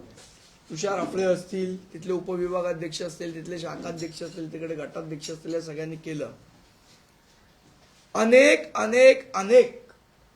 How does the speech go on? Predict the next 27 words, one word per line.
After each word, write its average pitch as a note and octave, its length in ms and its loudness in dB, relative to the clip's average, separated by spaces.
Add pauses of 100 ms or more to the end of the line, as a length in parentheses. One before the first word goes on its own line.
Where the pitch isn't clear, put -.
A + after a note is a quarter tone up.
(200)
मतदान G3+ 500 -4 (160)
यादीतले F3 440 -6
घोटाळे C#3+ 400 -8
आहेत. A2+ 240 -12 (1160)
त्यातले A3+ 760 6
उदाहरणार्थ A#3 600 6
तीन G3 300 -8
चार A3 140 -2
जे G#3 160 0
घोटाळे F#3 360 2
आहेत, D#3+ 260 -2 (960)
हे F3+ 60 -2
आज F3+ 220 -4
मी F#3 120 -4
आपल्यासमोर E3+ 540 -6
मांडणार D3+ 420 -8
आहे. D3 100 -10 (460)
आणि E3 100 -14 (100)
अशा D#3+ 220 -6
पद्धतीचे F#3 720 -8 (120)
असंख्य A#3 420 -4
घोटाळे F#3 400 0
झालेले D3+ 360 -4
आहेत, C#3 180 -10 (580)
त्याच्या F3 260 -6
संदर्भातली F#3+ 760 -4
तक्रार C4 580 4